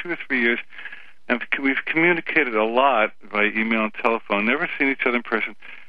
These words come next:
but we really love each other as brothers and, and mutual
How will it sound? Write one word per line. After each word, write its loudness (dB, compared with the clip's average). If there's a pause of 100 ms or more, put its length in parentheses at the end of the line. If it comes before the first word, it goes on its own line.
(460)
but 2
we -2
really 2
love 4
each -2
other 0
as -6
brothers 0
and, -2
and -2
mutual 0